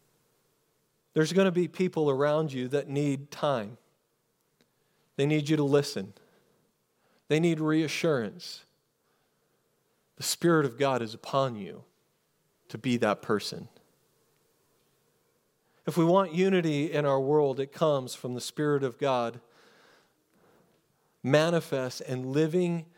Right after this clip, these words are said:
out through each and every one of us. And the Spirit of God comes when we gather together and we pray. How's our prayer life?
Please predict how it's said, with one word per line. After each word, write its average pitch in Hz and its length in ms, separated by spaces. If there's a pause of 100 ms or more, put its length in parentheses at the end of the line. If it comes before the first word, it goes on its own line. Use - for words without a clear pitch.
(360)
out 147 540
through 143 340
each 139 280
and 131 100
every 120 260
one 113 220
of 101 120
us. - 420 (1200)
And 131 100
the 117 40
Spirit 165 380
of 139 120
God 147 300
comes 123 520
when 117 160
we 113 100
gather 139 460
together 110 680
and 110 160
we 107 80
pray. 101 420 (3500)
How's 139 300
our 139 120
prayer 107 320
life? - 420